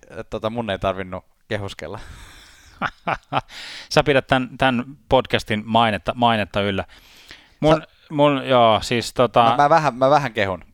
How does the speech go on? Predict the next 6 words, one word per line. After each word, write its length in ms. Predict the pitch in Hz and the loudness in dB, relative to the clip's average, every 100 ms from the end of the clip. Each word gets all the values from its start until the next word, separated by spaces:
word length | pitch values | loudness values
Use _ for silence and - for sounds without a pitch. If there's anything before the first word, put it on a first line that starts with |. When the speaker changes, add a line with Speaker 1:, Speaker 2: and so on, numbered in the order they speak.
| _ - | _ -6
Speaker 1:
Mä 120 | 120 | 0
vähän 200 | 131 117 | 0 0
kehun. 140 | 127 | 0
Speaker 2:
Kerro. 200 | 120 107 - - - _ _ _ _ - | 2 0 -4 -10 -20 _ _ _ _ -4
Speaker 1:
Meidän, 400 | 120 120 113 - _ _ | 0 2 0 -4 _ _
tota, 420 | 117 110 113 110 | -10 -2 0 -2